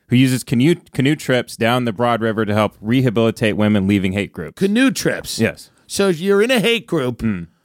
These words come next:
Speaker 2: She shows up with the canoe, goes, "Get in this canoe, you Nazi bitch." And then she, you go down the river with her. I like this.
Speaker 1: Yeah.
Speaker 2: What a good business. Only in America can you have a business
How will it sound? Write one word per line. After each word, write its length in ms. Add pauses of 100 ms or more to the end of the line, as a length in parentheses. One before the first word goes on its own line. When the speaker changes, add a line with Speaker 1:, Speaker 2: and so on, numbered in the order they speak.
(160)
Speaker 2:
She 280
shows 320
up 120
with 120
the 60
canoe, 360
goes, 240
"Get 260
in 120
this 160
canoe, 340
you 160
Nazi 400
bitch." 440 (460)
And 220
then 140
she, 500 (240)
you 200
go 180
down 260
the 80
river 240
with 140
her. 200
I 160
like 320
this. 420
Speaker 1:
Yeah. 240
Speaker 2:
What 220
a 60
good 320
business. 380 (240)
Only 420
in 100
America 760 (540)
can 200
you 140
have 200
a 80
business 920